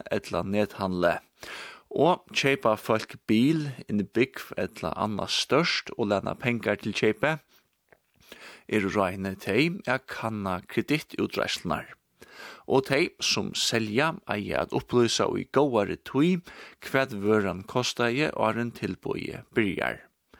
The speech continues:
Um tilboðið er so gott at sølan verður stór, skal handlin sia um nøgdin er avmarska. Undanprísurin skal hava verið galdandi og í avgavist seks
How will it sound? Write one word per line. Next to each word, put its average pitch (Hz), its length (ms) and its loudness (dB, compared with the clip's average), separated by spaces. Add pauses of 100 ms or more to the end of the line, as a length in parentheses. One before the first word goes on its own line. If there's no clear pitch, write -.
(460)
Um 139 160 4
tilboðið 123 640 4
er 143 160 4
so 98 240 0
gott 160 320 2
at 107 160 -2
sølan 104 400 2
verður 85 240 -2
stór, 165 560 4
skal 127 320 0
handlin 107 400 -2
sia 117 400 2
um 139 320 -6
nøgdin 107 480 -4
er 95 240 -2
avmarska. 98 640 0 (800)
Undanprísurin 131 960 2
skal 98 400 0
hava 98 320 2
verið 95 320 0
galdandi 120 640 2
og 113 160 0
í 104 80 2
avgavist 95 720 0
seks - 380 0